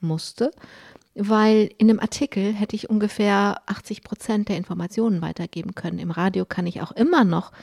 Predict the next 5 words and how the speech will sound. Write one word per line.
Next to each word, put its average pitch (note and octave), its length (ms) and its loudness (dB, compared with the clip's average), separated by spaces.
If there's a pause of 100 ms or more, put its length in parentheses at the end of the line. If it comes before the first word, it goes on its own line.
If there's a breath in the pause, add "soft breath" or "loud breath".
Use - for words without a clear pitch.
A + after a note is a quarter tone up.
(180 loud breath)
zwanzig, - 380 -6
fünfundzwanzig G#3+ 560 2
Prozent E3 400 -8 (460)
weitergeben, F#3+ 720 0 (500 loud breath)
aber G#3+ 400 2